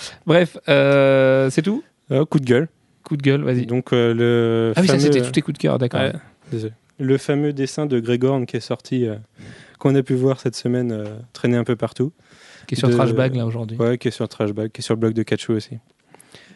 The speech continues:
Speaker 2: Et sur lequel on peut voir Catwoman, euh,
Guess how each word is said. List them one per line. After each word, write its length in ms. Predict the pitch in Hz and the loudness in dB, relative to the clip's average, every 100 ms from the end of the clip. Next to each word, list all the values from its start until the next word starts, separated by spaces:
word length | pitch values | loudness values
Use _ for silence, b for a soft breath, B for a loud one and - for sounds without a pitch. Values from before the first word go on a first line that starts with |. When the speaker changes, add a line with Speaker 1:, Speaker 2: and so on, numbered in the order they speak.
| B - | B -2
Speaker 2:
Et 280 | 113 113 | 0 2
sur 160 | 110 123 | 0 -2
lequel 240 | 113 127 | 0 0
on 80 | 123 | 0
peut 100 | 113 | 0
voir 220 | 113 113 | 0 0
Catwoman, 640 | - 131 - 123 120 123 127 | 0 -4 -2 0 2 2 2
euh, 400 | 110 107 104 104 | 2 0 0 -4